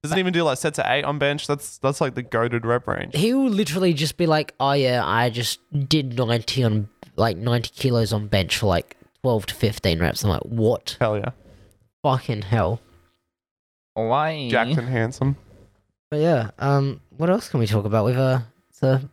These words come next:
Speaker 2: been a kind of a slow
Speaker 1: Harrison's got some beef.
Speaker 3: I got some beef with my mates. It's like, the person who lives, my mate that listens to the podcast knows what's up. <laughs> Not the one that I'm shit talking right now, but it,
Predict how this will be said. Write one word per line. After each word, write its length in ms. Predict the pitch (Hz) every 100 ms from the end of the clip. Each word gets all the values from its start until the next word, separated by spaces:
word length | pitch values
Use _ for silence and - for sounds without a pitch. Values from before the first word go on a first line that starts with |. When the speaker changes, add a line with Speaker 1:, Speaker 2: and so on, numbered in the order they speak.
| _ _
Speaker 2:
been 140 | 151 165
a 40 |
kind 180 | - 139
of 80 | 135
a 40 |
slow 180 | - 143
Speaker 1:
Harrison's 300 | 156 123 127
got 160 | 127
some 140 | - 107
beef. 360 | 101 127 - - - _ -
Speaker 3:
I 80 |
got 100 | 127 143
some 140 | 127
beef 200 | 110 120
with 100 | 113
my 320 | 95 90 92 87
mates. 240 | - - -
It's 140 | -
like, 300 | 95 85 - - - - _ _
the 60 | 107
person 340 | 139 139 135
who 60 | 113
lives, 360 | 120 110 - -
my 200 | 107 117
mate 120 | 127 127
that 100 | 117
listens 280 | 117 120 107
to 60 |
the 40 | 95
podcast 460 | 101 95 98 90
knows 240 | 107 98 92
what's 200 | 85 95
up. 200 | 78 69 - - - -
<laughs> 340 | - 104 - -
Not 200 | 147 147
the 80 |
one 160 | 139 127
that 60 | 123
I'm 120 | 117
shit 260 | - 127 -
talking 320 | 110 101 104
right 240 | 101 85
now, 260 | 98 90 85
but 160 | 87
it, 140 | 87